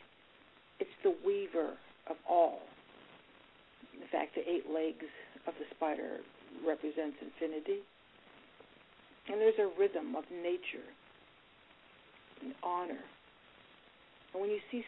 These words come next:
spider medicine, that means, uh, a little bit of fame will enter into your life. And it also encourages you to know thyself. And that's,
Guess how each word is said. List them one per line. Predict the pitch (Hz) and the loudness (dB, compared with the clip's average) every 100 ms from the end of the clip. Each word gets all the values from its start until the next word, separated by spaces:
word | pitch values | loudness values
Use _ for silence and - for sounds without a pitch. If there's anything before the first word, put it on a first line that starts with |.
| - | 2
spider | 208 202 196 | 4 6 4
medicine, | 175 - - - - - 202 - - - - | 0 -4 -8 -12 -12 -12 -12 -16 -20 -20 -8
that | 202 - | -4 -2
means, | 214 208 - | 0 -2 -4
uh, | - 175 180 196 | -4 -2 0 0
a | |
little | 208 262 | 0 0
bit | 247 247 | 4 4
of | 233 - | 2 0
fame | 220 208 - - - | 0 0 -4 -8 -8
will | - | -8
enter | 175 156 170 | -10 -8 -6
into | 165 160 - 156 | -6 -6 -8 -6
your | - | -6
life. | - - - - - - - - - - - - | -6 -8 -10 -16 -20 -20 -20 -20 -20 -20 -20 -8
And | 196 | 0
it | 208 | 4
also | 208 233 - 240 220 | 6 6 4 2 2
encourages | - - 208 196 170 160 165 | 0 -4 0 0 -2 -6 -4
you | 151 139 - - - - | -6 -6 -10 -20 -20 -4
to | 214 | 2
know | 220 214 214 | 6 8 8
thyself. | 202 180 185 - - - - - - - - - - - - - - - - - - - - 269 | 8 4 0 -6 -8 -8 -10 -16 -20 -20 -20 -20 -20 -20 -20 -20 -20 -20 -20 -20 -20 -20 -18 -12
And | 349 | -8
that's, | 330 - | -8 -8